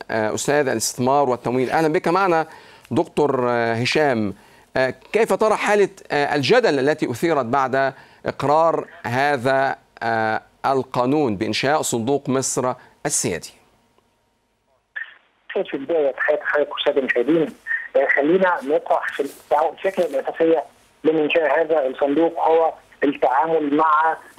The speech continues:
Speaker 2: وضع، آه، غريب الشكل. الوضع هو إنه لدى كل محافظات، لدى كل وزارات، لدى كل هيئة في مصر لديها أصول غير مستغلة أو لا تدار إدارة اقتصادية سليمة. آه، قد تكون هذه الأصول لا تدخل في طبيعة عمل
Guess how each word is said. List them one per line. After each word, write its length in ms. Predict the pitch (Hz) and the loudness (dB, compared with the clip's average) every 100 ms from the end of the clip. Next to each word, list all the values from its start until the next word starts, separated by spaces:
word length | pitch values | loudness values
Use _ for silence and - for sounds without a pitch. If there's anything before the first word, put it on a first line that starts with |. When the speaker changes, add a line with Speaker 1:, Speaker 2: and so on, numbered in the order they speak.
| - - | -12 -4
Speaker 2:
وضع، 500 | 139 143 165 165 147 | 0 2 2 2 -2
آه، 360 | 123 123 131 135 | -2 0 0 2
غريب 280 | 156 170 165 | 0 0 -2
الشكل. 300 | - - - - - | -2 -2 -4 -6 -2
الوضع 360 | 143 147 170 160 | 2 2 2 2
هو 120 | 165 | 2
إنه 420 | 147 165 175 170 - | 0 2 2 2 0
لدى 300 | 139 160 170 160 - | 0 2 2 0 0
كل 180 | 170 165 | 0 2
محافظات، 520 | - 135 143 156 - | 0 0 2 2 0
لدى 260 | 139 151 160 - | 0 2 0 0
كل 180 | 175 170 | 0 2
وزارات، 420 | 151 151 147 143 | 2 2 2 2
لدى 160 | 147 147 - - | -2 -4 -10 -2
كل 100 | 175 | 0
هيئة 240 | 151 160 | 2 0
في 140 | - 160 | 0 0
مصر 220 | 165 - - - - - | 0 -4 -12 -10 -10 -2
لديها 460 | 139 143 185 175 147 | 0 2 2 2 0
أصول 480 | - 170 180 170 139 | 0 0 2 0 0
غير 400 | 120 156 170 165 | 2 2 2 0
مستغلة 520 | - 147 160 165 160 - _ - | 0 0 2 0 -2 -6 _ -2
أو 100 | 139 | 2
لا 180 | 147 170 170 | 4 4 2
تدار 240 | 156 165 | 2 2
إدارة 320 | 147 131 151 | 0 0 0
اقتصادية 360 | 156 - 147 151 | 0 0 2 2
سليمة. 200 | - 98 - - - - - - | 0 -6 -16 -20 -16 -14 -8 0
آه، 40 | |
قد 520 | 139 - 170 180 156 175 | 0 2 -2 0 -4 0
تكون 300 | 170 175 185 | 0 2 2
هذه 280 | 160 180 175 | 2 0 0
الأصول 600 | 156 143 180 190 165 135 | 0 0 2 0 0 0
لا 120 | 160 | 2
تدخل 380 | 170 180 175 170 | 0 0 -2 -2
في 280 | - 175 185 | 0 0 0
طبيعة 440 | 156 143 170 151 143 | 0 0 2 2 0
عمل 320 | 156 175 | 0 0